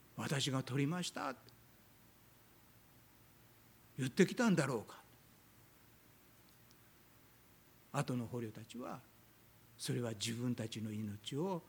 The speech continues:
救うために彼は犠牲になってくれた。それが分かった。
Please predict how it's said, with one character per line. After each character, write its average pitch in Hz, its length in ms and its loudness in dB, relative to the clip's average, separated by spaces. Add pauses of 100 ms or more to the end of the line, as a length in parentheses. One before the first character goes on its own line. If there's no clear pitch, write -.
(160)
救 - 320 0
う 135 60 0
た 165 140 -4
め 214 120 0
に 104 160 -2 (480)
彼 107 320 -4
は 196 240 -6 (420)
犠 113 100 -2
牲 135 260 6
に 127 160 4
な 120 100 0
っ 120 60 -4
て 117 100 -12
く - 140 -12
れ - 60 -12
た。 - 160 -16 (1600)
そ - 180 0
れ 123 80 0
が 147 140 4
分 123 120 2
か 123 120 -2
っ 123 120 -6
た。 - 120 -14